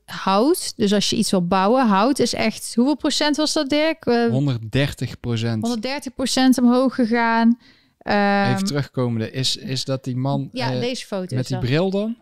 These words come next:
Speaker 2: Waarschijnlijk wel, hè?
Speaker 1: Ehm, nee, die achterste lijkt het, of niet?
Speaker 2: Oh, dat zou ook wel kunnen, ja.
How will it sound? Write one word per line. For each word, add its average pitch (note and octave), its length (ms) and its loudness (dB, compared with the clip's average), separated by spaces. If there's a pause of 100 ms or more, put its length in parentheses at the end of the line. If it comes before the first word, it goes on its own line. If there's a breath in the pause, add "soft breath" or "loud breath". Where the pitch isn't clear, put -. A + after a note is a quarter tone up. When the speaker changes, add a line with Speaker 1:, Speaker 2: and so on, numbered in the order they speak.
(140)
Speaker 2:
Waarschijnlijk D3+ 400 -4
wel, A2+ 220 -2
hè? D3+ 100 -4 (300)
Speaker 1:
Ehm, B3 420 -2 (1900)
nee, C#4+ 140 -20
die A#3+ 180 -16
achterste B3+ 480 -8
lijkt F#3 340 -2
het, F3+ 180 -8
of A#3 140 -8
niet? A3 320 0 (600)
Speaker 2:
Oh, C3 100 -4
dat B2+ 100 0
zou D3 140 2
ook D3 120 0
wel A#2+ 120 2
kunnen, G#2+ 280 -2
ja. G#2 340 -4